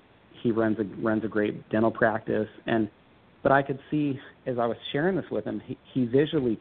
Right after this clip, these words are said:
changed, uh, the, the enthusiasm and interest in understanding what was really happening in that chapter and what wasn't happening, because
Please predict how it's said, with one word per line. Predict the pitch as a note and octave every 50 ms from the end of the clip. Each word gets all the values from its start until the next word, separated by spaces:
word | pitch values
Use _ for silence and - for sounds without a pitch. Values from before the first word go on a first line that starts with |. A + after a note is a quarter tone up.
| - -
changed, | - B2+ C3+ C#3 C3 A#2 G#2 G2 G2 F#2+ - - - - _ _ _ - - _ -
uh, | G#3+ A3+ A3 A3 A3 A3+ A3+ G#3 C3
the, | B2+ B2 A#2+ A#2 A#2 - - -
the | A#2+ A2+
enthusiasm | A2+ G#2+ - C3 C3+ C#3 C3 A#2 C3 A#2+ A2+ A2 A2 G#2 A2+ G#2+
and | G#2+ G#2 -
interest | - B2+ C#3+ C#3 - - G#2+ G2+ G2 F#2+ - -
in | A2 G2+ G#2
understanding | - A#2+ A#2+ A#2 A#2 G#2+ - - - - A2 A2+ A#2 A#2 A2 G#2 G2+ G2 G2 G2+ - - _ - - _ - _ _ _ - -
what | C3+ C3+ D3
was | B2+ A#2+ G#2+ B2+
really | B2 A#2 A2
happening | G2+ G#2+ A2+ A2 - A2 A#2 A2
in | G#2 F#2+
that | F#2+ G2 - -
chapter | - C#3 D3 C3 - A2+
and | G2+ G#2 G#2
what | G2 G#2
wasn't | G#2+ D3+ F#3+ F3+ D3+ A#2 -
happening, | - F2 F2+ - - - G#2 - -
because | G2+ - G#2 F#2+